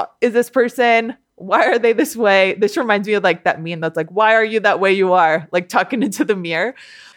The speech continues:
But I don't know. I think that's just, like,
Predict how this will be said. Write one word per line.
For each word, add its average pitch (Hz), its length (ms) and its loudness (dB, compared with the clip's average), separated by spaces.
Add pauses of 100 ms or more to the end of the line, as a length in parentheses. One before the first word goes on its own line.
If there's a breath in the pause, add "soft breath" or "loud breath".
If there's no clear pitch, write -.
But 320 120 0
I 311 100 2
don't 320 100 -4
know. 240 240 2
I 214 140 2
think 233 300 -4
that's 214 500 0 (140)
just, 214 360 -4
like, 208 300 0